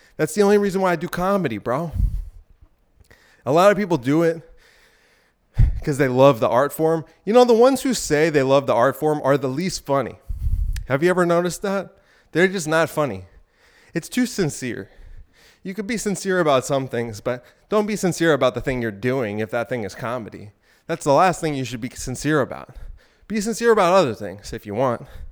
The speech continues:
Sometimes I'm sincere about things, but maybe even comedy at some points. But it's, it's silly. By definition,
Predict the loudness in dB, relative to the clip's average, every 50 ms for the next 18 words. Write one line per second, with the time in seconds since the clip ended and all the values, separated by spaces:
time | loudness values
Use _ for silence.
0 | -18 _ _ _ _ _ _ _ -4 -4 -2 2 2 2 2 2 2 0 0 -4
1 | -8 -6 -4 -2 0 0 0 0 -2 -2 -4 -4 -6 -6 -8 -10 -14 -18 -20 _
2 | _ _ _ _ _ _ _ _ _ 2 2 2 2 0 -4 -12 _ _ _ _
3 | _ _ _ _ _ _ -2 0 0 0 -4 -12 _ 4 4 4 4 4 0 0
4 | 0 -2 0 0 0 0 2 2 2 0 0 -2 -2 0 0 0 0 0 -4 -4
5 | -4 -4 -6 -8 -10 -14 -16 -18 -20 _ _ _ _ _ _ _ _ -2 -2 -2
6 | -2 -4 -6 -10 -12 -14 -14 _ -10 -8 -8 -8 -8 -4 -2 -2 -2 -2 -4 -6
7 | -10 -16 _ _ -8 -8 -8 -8 -14 _ _ -16 -16 -16 -16 -16 -18 -18 -20 -20
8 | _ _ _ _ _ _ 0 0 2 2 0 0 0 0 0 2 2 2 0 -2
9 | -8 -10 -16 -18